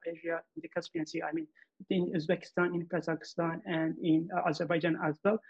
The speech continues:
These countries is a major oil producer, but at the same time trying to more focus in the hyd-, uh, hydrogen production, exporting hydrogen and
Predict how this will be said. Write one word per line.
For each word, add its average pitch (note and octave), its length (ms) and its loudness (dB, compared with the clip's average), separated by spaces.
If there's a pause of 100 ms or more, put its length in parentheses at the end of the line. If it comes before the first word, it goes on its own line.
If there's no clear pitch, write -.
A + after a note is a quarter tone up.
(240)
These F3 140 4
countries F#3+ 500 2
is F3+ 140 2
a F#3+ 60 2
major F#3 380 4
oil F3+ 260 6
producer, G#3 460 0
but G3 200 2
at F#3+ 160 -2
the E3 80 0
same F#3+ 280 0
time F3 240 0
trying F3 280 0
to F3+ 140 2 (360)
more F#3 240 6
focus F3 400 0
in E3 120 0
the D#3+ 300 2 (160)
hyd-, E3+ 160 0 (320)
uh, D3+ 220 0 (120)
hydrogen E3+ 360 0
production, F3 540 -2
exporting E3+ 540 -2
hydrogen E3+ 460 -2
and F3 120 -8